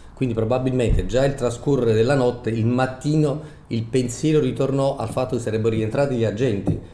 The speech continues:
quindi del modo di fronteggiare in qualche modo questo rientro, quando poi già c'erano state le vittime. Quindi è una cosa in qualche modo sarebbe stata punita.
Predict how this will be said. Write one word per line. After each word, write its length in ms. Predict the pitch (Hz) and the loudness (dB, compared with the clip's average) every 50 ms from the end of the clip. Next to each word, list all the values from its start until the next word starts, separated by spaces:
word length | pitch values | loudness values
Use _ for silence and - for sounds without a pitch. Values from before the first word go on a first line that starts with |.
| - - | -20 -12
quindi 220 | - - 135 131 123 | -4 -2 0 0 0
del 120 | 123 120 | 0 0
modo 300 | 131 139 156 147 139 135 | 2 0 2 2 2 0
di 260 | 123 123 123 120 120 - - - - - - - - - - | 0 -2 -4 -6 -8 -12 -20 -20 -20 -20 -20 -20 -20 -14 -10
fronteggiare 760 | 160 - 117 120 120 131 151 143 127 139 135 123 123 120 113 | -4 -2 -2 0 2 2 2 4 4 4 4 6 6 4 4
in 100 | 110 110 | 2 2
qualche 300 | 117 120 120 117 - - | 2 0 0 2 0 0
modo 400 | 131 120 123 123 120 113 113 110 | 2 2 2 2 2 2 2 2
questo 340 | 110 117 110 117 - - 117 | 0 -2 -2 -4 -4 -2 -2
rientro, 640 | 110 107 110 107 98 92 95 90 - 104 95 - - - - - - | 0 2 2 0 0 -2 -4 -6 -6 -8 -8 -8 -10 -14 -20 -20 -14
quando 260 | - - 123 110 107 110 | -6 -4 -2 0 0 0
poi 180 | 120 143 131 110 | 2 0 0 2
già 80 | 117 | 0
c'erano 200 | 113 117 113 113 | 0 0 0 0
state 240 | 110 - 113 113 113 | 0 0 -2 -2 0
le 100 | 98 95 | 0 -2
vittime. 480 | 113 127 123 - - - 92 92 95 - - - - - - - - - | -2 -4 -6 -8 -8 -8 -8 -8 -10 -12 -18 -20 -20 -20 -20 -20 -20 -14
Quindi 260 | - - 110 104 104 104 | -6 -4 -4 -2 -2 -2
è 80 | 101 | -2
una 140 | 104 107 117 | -2 -2 0
cosa 380 | 113 120 110 101 110 101 - - - | 0 0 0 0 -2 -6 -6 -10 -10
in 120 | 107 95 | -10 -8
qualche 300 | 90 101 107 104 101 113 | -4 -2 -2 -2 0 0
modo 240 | 113 113 120 117 110 | 0 0 0 0 0
sarebbe 260 | 110 104 95 92 87 | -2 -2 -2 -2 -4
stata 240 | 90 92 95 95 92 | -4 -4 -4 -4 -4
punita. 680 | - - 117 113 123 113 - - - 104 87 85 - | -4 -2 -2 -2 -2 -2 -4 -8 -10 -10 -10 -10 -14